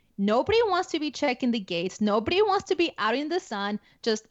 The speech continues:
"Oh, hey, have a good day. Oh, hey, have a good day." Nobody wants to do that, right? But that's where,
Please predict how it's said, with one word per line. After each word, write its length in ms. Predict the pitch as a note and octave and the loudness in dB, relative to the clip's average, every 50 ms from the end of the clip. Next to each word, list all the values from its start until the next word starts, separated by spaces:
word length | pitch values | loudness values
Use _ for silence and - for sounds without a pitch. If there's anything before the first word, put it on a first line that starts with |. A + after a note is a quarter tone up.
| - | -4
"Oh, 160 | A#3+ A#3+ C4+ | 0 0 0
hey, 180 | C4+ C#4 B3+ B3 | 2 0 0 -2
have 200 | B3 B3+ A#3+ A3+ | -2 -2 -4 -4
a 40 | A#3+ | -6
good 160 | G#3 B3 G#3+ | -8 -10 -8
day. 280 | - A3 G#3 G#3 G#3 - - | -8 -6 -6 -6 -6 -6 -4
Oh, 120 | A#3+ B3 | -4 -4
hey, 180 | B3 C4 A#3+ A#3+ | -2 -2 -4 -4
have 200 | A3+ A#3+ A3+ A3+ | -4 -4 -4 -4
a 60 | A3+ | -4
good 120 | G3+ A#3 | -4 -4
day." 120 | A3+ G#3+ G#3+ | -4 -2 -2
Nobody 400 | A3+ A#3 C#4+ E4 F#4 G4 G4 F#4 | 0 2 2 2 2 2 0 0
wants 220 | E4+ D#4+ D4+ - | -2 -4 -6 -8
to 60 | _ | _
do 140 | - B3 A#3+ | -6 -4 -4
that, 180 | G#3 F3 - - | -4 -4 -4 -2
right? 280 | F#3 G3+ A#3+ B3 - - _ _ _ _ _ | -2 -2 -2 -4 -6 -12 _ _ _ _ _
But 160 | - D#4 A#3 - | -10 -8 -4 -2
that's 280 | C#4+ C#4+ D#4 D#4+ - | 0 0 0 -2 -2
where, 320 | D#4+ E4 D4 B3+ G3 - | -4 -4 -2 -2 -4 -8